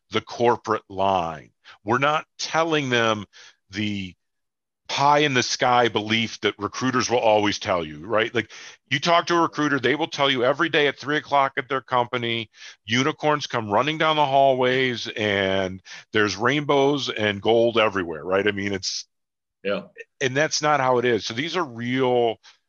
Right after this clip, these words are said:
Speaker 1: things that
Speaker 2: And
Speaker 1: people
Speaker 2: we
Speaker 1: can connect with.
Speaker 2: We're always preaching two concepts in recruiting. One is,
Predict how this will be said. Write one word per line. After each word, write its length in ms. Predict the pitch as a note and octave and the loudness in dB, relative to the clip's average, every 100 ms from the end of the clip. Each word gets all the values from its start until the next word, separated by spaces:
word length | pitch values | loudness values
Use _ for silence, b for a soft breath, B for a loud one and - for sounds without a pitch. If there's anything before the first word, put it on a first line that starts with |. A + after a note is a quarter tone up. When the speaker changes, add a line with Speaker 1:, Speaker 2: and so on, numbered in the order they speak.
| _ _ _ | _ _ _
Speaker 1:
things 240 | C#3 C3+ A#2 | -4 -2 -2
that 120 | B2 | -4
Speaker 2:
And 40 | |
Speaker 1:
people 160 | - A2+ | -2 0
Speaker 2:
we 140 | B2+ A#2+ | 0 -2
Speaker 1:
can 140 | G#2+ | -8
connect 380 | A2+ G#2 F#2+ - | -6 -2 -4 -6
with. 480 | B1+ G1+ _ - _ _ _ _ _ | -20 -20 _ -20 _ _ _ _ _
Speaker 2:
We're 300 | A2 A#2 C#3+ | -2 2 6
always 320 | B2 G#2+ G2 - | 6 6 2 -2
preaching 560 | - G#2+ G2+ G2+ G2 | -2 -2 -2 -4 -6
two 220 | F#2 A2 G#2+ | -4 -4 -2
concepts 1000 | G#2 G2+ G2+ - G2+ F#2+ - - - - _ - | -2 -2 -2 2 2 2 -4 -8 -8 -12 _ -8
in 140 | G2 | -6
recruiting. 480 | F#2 - G2+ G2 F#2+ | -6 -4 -4 -2 0
One 200 | G2+ G#2 | 0 2
is, 440 | G2 F#2+ F#2 - | 2 0 -4 -14